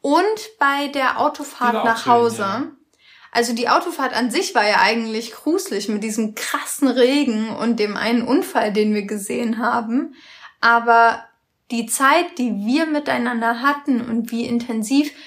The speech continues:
Speaker 1: wir haben zweieinhalb Stunden eigentlich durchgeredet.
Speaker 2: Na, normal.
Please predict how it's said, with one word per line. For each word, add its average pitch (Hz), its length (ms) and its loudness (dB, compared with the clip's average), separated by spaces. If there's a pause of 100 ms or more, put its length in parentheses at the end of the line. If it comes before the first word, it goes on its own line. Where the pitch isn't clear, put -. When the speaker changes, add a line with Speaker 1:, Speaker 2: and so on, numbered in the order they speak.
(140)
Speaker 1:
wir 233 100 -4
haben 233 240 0
zweieinhalb 262 880 0
Stunden 254 1120 -2 (140)
eigentlich 226 540 -2
durchgeredet. 208 840 0
Speaker 2:
Na, 123 80 -2
normal. 123 540 -8